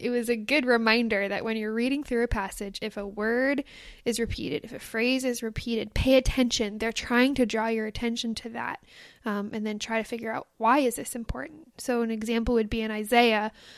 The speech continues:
when the phrase is, "Holy, holy, holy." Why is that repeated three times? Hmm, might be something to think about.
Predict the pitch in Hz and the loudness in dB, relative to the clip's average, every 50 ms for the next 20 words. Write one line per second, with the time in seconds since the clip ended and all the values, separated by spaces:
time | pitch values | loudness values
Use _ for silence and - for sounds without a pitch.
0 | - - - _ _ - 247 233 220 220 214 208 208 208 226 214 - - 220 208 | -20 -20 -20 _ _ 0 2 2 4 2 0 -2 -6 -6 -8 -10 -6 -6 -4 -4
1 | 214 214 226 208 202 - - - 262 254 262 254 240 233 220 220 208 - - 247 | -4 -6 -6 -10 -10 -10 0 6 8 8 8 8 4 2 -2 -4 -8 -2 2 4
2 | 240 240 240 233 226 233 214 - - 240 247 247 240 233 247 254 262 254 240 226 | 6 6 6 4 0 -2 -6 -4 2 4 4 6 4 2 0 -4 -8 -6 -2 0
3 | 220 226 262 302 277 - 320 330 - - 302 - - 302 302 294 277 - - 285 | 2 4 4 4 4 2 0 0 0 0 0 2 2 2 2 2 0 0 -2 -2
4 | 277 254 - 277 262 240 233 285 294 302 - - - - _ _ _ _ _ _ | -2 0 0 2 2 2 0 -2 -6 -10 -12 -14 -14 -16 _ _ _ _ _ _
5 | _ _ _ _ _ _ _ _ _ _ _ _ _ _ - - 294 285 262 240 | _ _ _ _ _ _ _ _ _ _ _ _ _ _ -4 2 4 4 4 4
6 | 233 254 - _ - - - - 254 240 - - 294 269 262 226 226 226 240 277 | 2 -2 -8 _ -20 -14 -2 0 0 2 2 0 0 0 0 0 0 0 -4 -4
7 | 233 262 269 262 - - - 320 | -2 -2 -2 -2 -2 -6 -10 -14